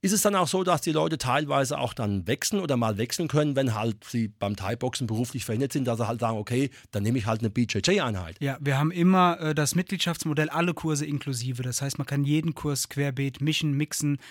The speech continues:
Speaker 2: ergänzen. So sind die Kurse auch eigentlich aufgebaut, dass du, ähm,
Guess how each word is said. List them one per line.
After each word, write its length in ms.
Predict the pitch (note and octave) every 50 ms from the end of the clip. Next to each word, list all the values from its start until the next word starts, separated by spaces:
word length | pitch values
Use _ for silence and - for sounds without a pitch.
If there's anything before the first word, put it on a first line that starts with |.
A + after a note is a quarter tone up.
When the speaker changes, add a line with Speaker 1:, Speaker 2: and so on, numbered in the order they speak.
| - -
Speaker 2:
ergänzen. 720 | - C#3 C3+ A#2+ D3 C#3 D3 D#3 D3 - D#3 D3+ D3 D3 C#3 - - - - -
So 140 | - D3
sind 180 | C#3 C3+ D3 C3+
die 60 | C3+
Kurse 380 | A#2+ - D#3+ D#3+ D#3+ D#3 D#3 C#3+
auch 180 | C#3+ C#3+ -
eigentlich 340 | - C#3+ C#3+ D3+ C#3+ B2+ C#3
aufgebaut, 800 | C#3+ D#3+ E3+ - - - - - D3 C3+ D3 D3+ D#3+ D#3 - D3+
dass 160 | C#3 B2 -
du, 200 | - C#3 C3+ C3 - - - - - - _ -
ähm, 400 | C3+ B2+ B2+ B2+ B2 C3 C3+